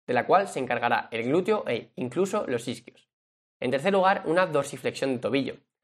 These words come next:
de la cual se encargarán los gemelos, aunque la implicación de este grupo muscular es bastante reducida. Y, en cuarto lugar, una extensión de columna,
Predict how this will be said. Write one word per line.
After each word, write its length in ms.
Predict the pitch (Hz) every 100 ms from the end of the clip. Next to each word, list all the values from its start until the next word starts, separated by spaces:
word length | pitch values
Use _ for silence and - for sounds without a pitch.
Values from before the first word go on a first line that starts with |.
| _ -
de 80 |
la 140 | 117 110
cual 200 | 175 190
se 100 | 135
encargarán 500 | 120 113 120 135 123
los 140 | 117
gemelos, 460 | 113 135 151 160 - _ -
aunque 240 | 135 135
la 60 | 135
implicación 460 | 131 127 131 180
de 60 | 135
este 140 | 135
grupo 180 | 151 151
muscular 500 | 151 147 143 151 151
es 360 | - 151 147 143
bastante 380 | 123 - 127 107
reducida. 480 | 123 113 - - - _ _ _ _ -
Y, 280 | 175 151 120
en 120 | 123
cuarto 240 | 156 180
lugar, 320 | 165 143 170 -
una 200 | 165 180
extensión 500 | - - 120 143 131
de 80 |
columna, 400 | 139 151 139 117